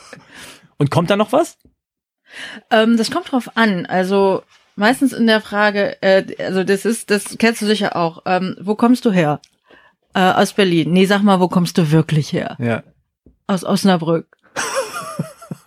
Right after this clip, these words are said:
Speaker 2: Ah, du weißt doch, deine Eltern, mein Vater kommt aus Berlin, meine Mutter aus Osnabrück. Also jetzt, ne?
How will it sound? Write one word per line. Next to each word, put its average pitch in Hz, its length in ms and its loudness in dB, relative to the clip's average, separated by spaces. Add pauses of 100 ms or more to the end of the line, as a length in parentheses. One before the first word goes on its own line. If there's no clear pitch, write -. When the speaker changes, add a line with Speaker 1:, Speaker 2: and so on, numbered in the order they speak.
(140)
Speaker 2:
Ah, 180 640 2
du 196 180 2
weißt 190 240 2
doch, 180 140 -2
deine 190 320 2
Eltern, 226 600 2 (220)
mein 190 180 -4
Vater 180 280 0
kommt 160 200 -4
aus 170 120 -6
Berlin, 170 240 -2
meine 165 160 -4
Mutter 170 200 -6
aus - 80 -8
Osnabrück. 151 460 -8
Also 165 160 0
jetzt, - 300 -4
ne? 165 220 -8